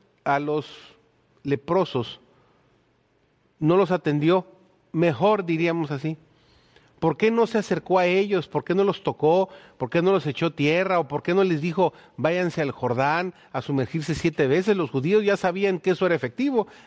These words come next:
que en alguna ocasión el Señor había permitido que eso sucediera. Lo único que podemos entender, a la medida que vamos analizando cada uno de estos temas, es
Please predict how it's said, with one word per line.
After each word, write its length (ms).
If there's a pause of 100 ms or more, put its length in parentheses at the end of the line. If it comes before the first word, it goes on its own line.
que 100
en 80
alguna 260
ocasión 400
el 80
Señor 260
había 220
permitido 460
que 80
eso 160
sucediera. 440 (960)
Lo 100
único 280
que 100
podemos 400
entender, 540 (600)
a 100
la 120
medida 260
que 160
vamos 200
analizando 500
cada 140
uno 100
de 40
estos 200
temas, 340 (760)
es 340